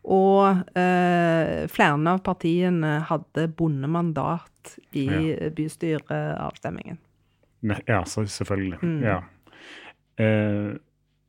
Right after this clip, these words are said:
Speaker 2: og når dette blir, eh, går gjennom Stortinget,
Speaker 1: Mm.
Speaker 2: så er det jo en jobb som skal gjøres. Hvordan endrer en, sånn rent praktisk, hvordan endrer du byen, nei, navnet på en hovedstad?
Speaker 1: <laughs>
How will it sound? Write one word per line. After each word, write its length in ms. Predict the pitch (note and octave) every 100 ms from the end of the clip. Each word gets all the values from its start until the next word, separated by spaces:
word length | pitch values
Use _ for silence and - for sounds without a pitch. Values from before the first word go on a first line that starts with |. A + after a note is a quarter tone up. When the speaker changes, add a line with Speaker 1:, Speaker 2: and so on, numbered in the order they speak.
| _ _ C3
Speaker 2:
og 100 | A2
når 160 | C#3
dette 280 | C#3+ B2 -
blir, 340 | A#2+ A#2+ A#2 G#2+
eh, 1000 | A2+ A2 G#2 G2+ G2 F#2+ G2+ G2+ G#2 G#2+ G#2 G#2 A2+ D3 B2+
går 160 | B2
gjennom 400 | A#2+ A2 C#3 C3 A#2
Stortinget, 540 | - G2+ - D3+ F3 - _ -
Speaker 1:
Mm. 340 | F#3 D#3 D3 G3+ - _ _ - _
Speaker 2:
så 160 | - A#2+
er 100 | G2
det 80 | B2+
jo 120 | F3+
en 120 | F#3
jobb 240 | A2+ G2+ -
som 140 | A#2+
skal 180 | - A#2
gjøres. 320 | A#2+ - -
Hvordan 420 | - D#3+ D#3 D3 D3 -
endrer 380 | C3 G2 G2
en, 720 | B2 D3 C3+ G#2 - - - - -
sånn 180 | C#3+ B2
rent 340 | - C3 C#3
praktisk, 600 | - - - - - -
hvordan 300 | - B2+ C3+
endrer 340 | D3 A2 G2 A2
du 80 | C3
byen, 420 | G#2+ A2 D3 E3
nei, 240 | C#3+ C#3
navnet 420 | C3 A#2+ B2 D#3 B2
på 100 | A#2
en 80 |
hovedstad? 560 | G#2+ G2 A#2 - G#3+ B2+ - - - - -
Speaker 1:
<laughs> 320 | A#3 -